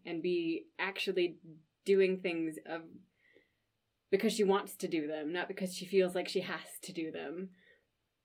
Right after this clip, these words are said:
And I think that she's gonna <clears throat> take that rage that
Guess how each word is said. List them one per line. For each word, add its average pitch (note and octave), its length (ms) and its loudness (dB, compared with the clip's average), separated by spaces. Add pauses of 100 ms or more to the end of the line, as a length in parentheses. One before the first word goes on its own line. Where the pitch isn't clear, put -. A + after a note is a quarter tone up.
(380)
And G3 160 0
I F#3+ 80 2
think F#3 260 0
that F3+ 320 -2
she's G3 300 0
gonna D#3+ 460 -2 (480)
<clears throat> - 80 -6 (1400)
take G#3 320 4
that F#3 320 2
rage F3+ 600 2 (1000)
that E3+ 360 -2